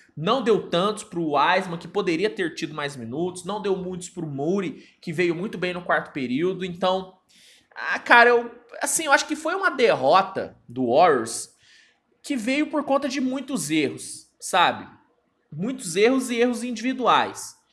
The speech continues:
Erros do Jordan Poole, erros do Klay Thompson e erros do próprio Steve Kerr, que, na minha opinião, administrou mal os minutos no jogo de hoje. Bom, Golden State, né, fica sem Andrew Wiggins pro jogo de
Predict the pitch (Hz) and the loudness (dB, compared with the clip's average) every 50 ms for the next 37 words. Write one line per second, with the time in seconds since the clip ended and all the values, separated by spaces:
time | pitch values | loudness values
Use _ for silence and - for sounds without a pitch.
0 | _ _ _ _ _ _ - 220 247 254 247 208 202 220 190 170 185 175 165 151 | _ _ _ _ _ _ 4 6 8 8 6 4 -2 -4 -2 2 2 2 2 2
1 | 131 - - - 202 240 269 277 269 254 - - - - _ _ - - 208 220 | -2 -6 -8 -4 -2 0 0 0 -2 -6 -10 -14 -20 -20 _ _ -2 4 4 4
2 | 220 220 190 170 196 190 - 175 160 147 - - 185 202 233 247 247 - 262 247 | 4 4 -2 -6 -6 -6 -4 -4 -4 -4 -4 -4 -2 -2 -2 -2 -4 -4 -6 -6
3 | 247 - 262 254 226 220 226 220 202 196 233 226 - 202 185 185 190 - - - | -4 -2 0 4 4 4 4 4 0 -2 -6 -6 -2 0 0 0 0 -2 -10 -10
4 | 208 185 196 190 185 170 175 170 196 180 180 175 165 170 202 233 226 262 254 233 | -10 -10 -8 -2 -2 -2 -2 -2 -6 -6 -6 -4 -4 -2 -2 -2 -2 -2 -6 -4
5 | 196 175 175 175 180 - - 170 165 175 175 175 175 175 175 175 - 185 175 170 | -4 -4 -4 -4 -4 -4 -4 -4 -4 -4 -6 -6 -6 -6 -6 -6 -6 -6 -6 -6
6 | 147 135 131 135 135 135 - - - _ _ _ _ - 143 143 143 160 160 143 | -4 -2 0 0 0 -2 -4 -12 -20 _ _ _ _ -10 -10 -8 -6 -6 -6 -6
7 | 135 135 135 - - 135 139 135 127 - 117 110 107 107 113 113 117 127 120 98 | -6 -6 -6 -8 -8 -8 -8 -8 -8 -8 -8 -8 -8 -8 -10 -10 -10 -10 -12 -12
8 | - - - - - _ _ 117 143 247 254 180 - - - - - - - - | -12 -14 -18 -20 -20 _ _ 2 4 6 6 6 4 0 -6 -14 -18 -20 -20 -20
9 | _ _ - 196 226 233 254 262 254 - - 262 262 302 370 339 - - - - | _ _ 4 6 8 8 8 6 4 0 4 4 4 6 4 2 0 -2 -4 -4
10 | - - _ _ - - 143 147 147 147 143 143 139 135 131 127 123 127 - - | -8 -12 _ _ -18 -8 -4 -2 0 0 2 2 2 2 2 0 0 -2 -4 -8
11 | 190 185 - 208 185 190 - - - 202 190 202 208 202 196 185 180 190 190 185 | -8 -2 0 0 0 0 -2 -6 -2 -2 0 0 0 -2 -4 -4 -4 -4 -4 -4
12 | 165 190 185 175 196 233 240 247 226 - - - 175 165 143 147 156 151 147 151 | -2 -2 -2 -2 -2 -4 -4 -4 -6 -8 -8 -6 -6 -6 -4 -2 -4 -4 -4 -4
13 | 143 143 151 151 143 139 131 127 123 117 107 107 - | -6 -4 -4 -4 -2 0 0 0 -2 -2 -6 -6 -8